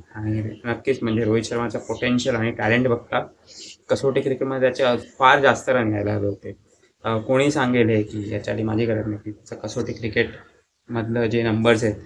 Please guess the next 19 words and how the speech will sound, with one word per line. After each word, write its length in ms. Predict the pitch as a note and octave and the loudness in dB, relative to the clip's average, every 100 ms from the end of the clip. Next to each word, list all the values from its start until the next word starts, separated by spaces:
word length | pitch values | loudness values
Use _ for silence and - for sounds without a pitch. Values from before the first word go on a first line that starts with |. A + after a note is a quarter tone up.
| - | -4
ते 60 | A#2 | 0
जस्टिफाय 500 | A2+ G#2+ C3 B2+ B2 | 0 0 -4 -2 0
नाही 220 | A#2+ B2 | 2 0
करत 520 | - - - - - | -2 -12 -12 -18 -4
जे 100 | A2+ | -2
त्याचं 240 | A2 G#2 A2 | 2 0 2
टॅलेंट 360 | G#2 G2+ G#2 | 2 4 2
होतं 160 | G#2 - | 0 -4
ते. 320 | - - _ _ _ _ _ _ _ _ _ - - B2+ G2+ - - - _ _ - | -12 -14 _ _ _ _ _ _ _ _ _ -8 2 4 4 -6 -20 -20 _ _ -6
अ, 100 | A#2 | -2
coming 300 | A#2 D3 D3+ | 2 6 6
back 320 | E3 D#3 - | 6 2 2
to 100 | E3 D#3 | -2 2
ओडीआय 300 | A#2+ B2+ C3+ | 4 8 8
आणि 200 | C#3 C#3 | 6 0
टी 140 | C3+ B2+ | 0 0
ट्वेंटी 360 | B2+ B2 A#2+ | 2 2 4
आयज, 320 | A2+ A#2 - | 4 2 -2
तर, 240 | A#2 A2+ | 0 0